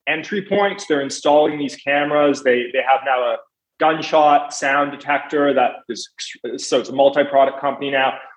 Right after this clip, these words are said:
But ultimately, the, the value is created by the software, uh, by the computer vision, by the machine learning. People are paying for seats on a software SaaS subscription. Uh, you know, even I would, I think Anduril would, would argue that,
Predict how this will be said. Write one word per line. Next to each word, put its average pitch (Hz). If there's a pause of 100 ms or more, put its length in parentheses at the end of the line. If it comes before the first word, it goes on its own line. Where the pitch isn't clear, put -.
(320)
But 190
ultimately, 190
the, 143
the 139
value 151
is 131
created 143
by 139
the 123
software, 120 (260)
uh, 139
by 156
the 139
computer 160
vision, 139
by 131
the 127
machine 147
learning. 135 (160)
People 170
are 151
paying 151
for 127
seats -
on 131
a 120
software 143
SaaS 135
subscription. 139 (420)
Uh, 147
you 156
know, 151
even 190
I 151
would, 147
I 147
think 151 (100)
Anduril 147
would, 131
would 131
argue 139
that, 131